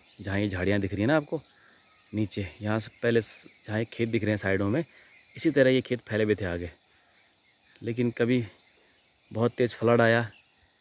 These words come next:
तो वो सब बहा के ले गया। तब से यहाँ खेती बंद है और अब लोग यहाँ हैं, अब यहाँ झाड़ियाँ उगी हुई हैं,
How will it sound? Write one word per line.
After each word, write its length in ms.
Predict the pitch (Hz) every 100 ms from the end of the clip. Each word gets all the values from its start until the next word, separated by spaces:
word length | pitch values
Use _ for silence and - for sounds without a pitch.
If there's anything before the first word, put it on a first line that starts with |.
| _ _ - _ _ _ 117
तो 40 |
वो 80 | 110
सब 220 | - 135
बहा 240 | 110 101
के 160 | 98 104
ले 120 | 92
गया। 200 | 87 87 -
तब 100 | 110
से 160 | - 117
यहाँ 120 | 110
खेती 260 | - 104 107
बंद 220 | 110 110
है 100 | 131
और 60 | 120
अब 140 | 107
लोग 240 | 107 107
यहाँ 160 | 107 104
हैं, 140 | 143 - _ _ _ _ _ _ _ -
अब 140 | 107
यहाँ 140 | 107
झाड़ियाँ 340 | 107 98 98 95
उगी 180 | 85 90
हुई 120 | 82
हैं, 160 | 80